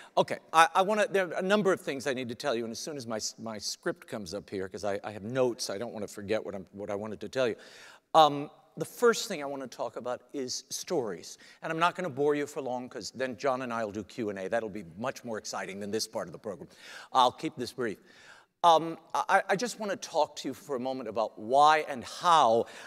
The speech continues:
I got into writing fiction and writing stories, particularly for children.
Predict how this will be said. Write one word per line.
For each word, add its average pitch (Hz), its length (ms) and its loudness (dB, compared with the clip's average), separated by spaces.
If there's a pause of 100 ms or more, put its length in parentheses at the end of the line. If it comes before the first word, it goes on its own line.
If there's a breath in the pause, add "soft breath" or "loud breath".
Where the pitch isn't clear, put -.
(140)
I 156 140 10
got 143 500 6
into 151 560 -4
writing 135 520 2 (400)
fiction - 500 -6 (160)
and 123 140 -6
writing 135 320 0
stories, 123 520 -6
particularly 143 440 -6
for 120 120 -10
children. 117 480 -2